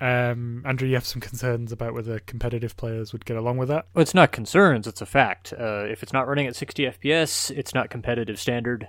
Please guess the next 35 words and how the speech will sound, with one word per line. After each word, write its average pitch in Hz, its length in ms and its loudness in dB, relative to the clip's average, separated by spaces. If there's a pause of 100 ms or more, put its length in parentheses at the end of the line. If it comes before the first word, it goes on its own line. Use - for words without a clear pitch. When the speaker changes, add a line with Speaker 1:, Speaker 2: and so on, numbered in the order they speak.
Speaker 2:
so 104 420 0
Speaker 1:
Mm-hmm. 101 100 -2
Speaker 2:
you, 120 180 -2 (320)
you 160 140 2
wouldn't 165 240 4
see 151 240 -2
them 131 420 0
doing 123 240 0
it 110 140 -4
anyway, 131 400 -2
'cause - 480 -10 (100)
competitive 104 420 -8
players 107 320 -2
play 104 180 -4
with 101 120 -4
a 113 100 -10
mouse 98 360 -8
and 107 80 -12
a 95 40 -16
keyboard. 117 520 -4 (480)
But, 117 140 0
like, 104 220 -2
Speaker 1:
Yeah. 123 80 -2
Speaker 2:
even 107 360 -6
for, 113 280 0
like, 101 520 -4 (260)
you 113 120 -8
know, 98 120 -4
just, 98 240 -10 (120)
just - 200 -10
practice 151 640 2
or 123 160 -8
just - 300 -10
for 104 280 -6
fun, 151 540 0